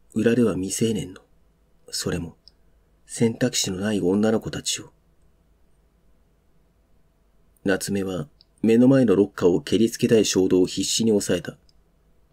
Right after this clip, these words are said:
まずは、舞にこの手紙を見せて、矢口と猪瀬について話を聞いてみる必要がある。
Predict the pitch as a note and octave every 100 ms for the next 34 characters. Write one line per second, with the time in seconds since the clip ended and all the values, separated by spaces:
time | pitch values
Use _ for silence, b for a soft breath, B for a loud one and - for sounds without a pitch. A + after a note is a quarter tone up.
0 | _ _ _ _ - G#2+ F#2+ D#2+ D2+ _
1 | _ _ - B2+ B2+ G#2+ - - A2+ A#2
2 | A#2 A2 G#2 G#2 E2+ D2+ - _ _ _
3 | _ _ _ _ _ _ _ _ _ -
4 | B2 B2 - G2 A2 A2+ G#2+ F#2 - G2+
5 | D2+ - G#2+ - G2+ - - G#2 A2+ A2
6 | - - - D2 D2 -